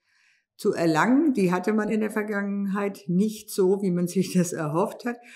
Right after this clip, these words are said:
Und ich glaube, dass diese Gesetze eben entsprechend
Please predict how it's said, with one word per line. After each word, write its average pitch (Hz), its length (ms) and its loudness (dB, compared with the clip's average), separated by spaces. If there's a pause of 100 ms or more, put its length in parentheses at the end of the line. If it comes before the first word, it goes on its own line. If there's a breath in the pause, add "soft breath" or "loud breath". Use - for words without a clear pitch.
(260 loud breath)
Und 180 120 -4
ich 175 160 -6
glaube, 196 340 4
dass 180 180 0
diese 170 200 -2
Gesetze 180 520 0
eben 185 280 -2
entsprechend 170 840 -4